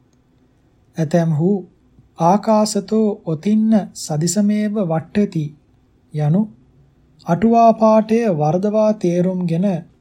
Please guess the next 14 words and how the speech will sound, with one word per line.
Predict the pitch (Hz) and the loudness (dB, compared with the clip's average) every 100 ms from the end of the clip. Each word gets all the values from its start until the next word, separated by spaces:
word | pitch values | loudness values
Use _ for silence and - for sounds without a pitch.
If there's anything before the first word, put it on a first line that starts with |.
| _ _ _ _ | _ _ _ _
කටිනය | - 165 202 202 175 | -2 0 2 0 0
කලින් | - 160 190 175 | -2 0 0 0
භික්ෂූන්ට | 151 147 - 196 196 196 180 180 | -4 -6 -8 -6 -6 -6 -4 -4
දැනුම් | 147 156 202 208 | -2 0 0 0
දීමක් | 202 208 202 202 - 147 | 0 0 0 -2 -4 -4
නොකොට | 147 147 202 170 139 - _ _ _ _ _ _ | -2 -2 -2 -2 -6 -8 _ _ _ _ _ _
හදිසියෙන් | 160 160 208 226 226 214 | -2 0 0 0 0 2
දිය | 175 170 | 0 0
යුත්තක් | 175 175 - 160 - | -2 -2 -4 -4 -4
යැයි | 160 165 202 | -4 -4 -4
කියති. | 190 160 147 208 170 - _ _ _ _ _ _ _ _ _ _ _ _ _ - | -2 -2 0 0 -2 -6 _ _ _ _ _ _ _ _ _ _ _ _ _ -4
කටිනයක් | 196 233 240 247 233 170 | -2 0 -2 -2 -2 -2
දෙන | 160 185 | 0 0
බව | 202 214 | 2 2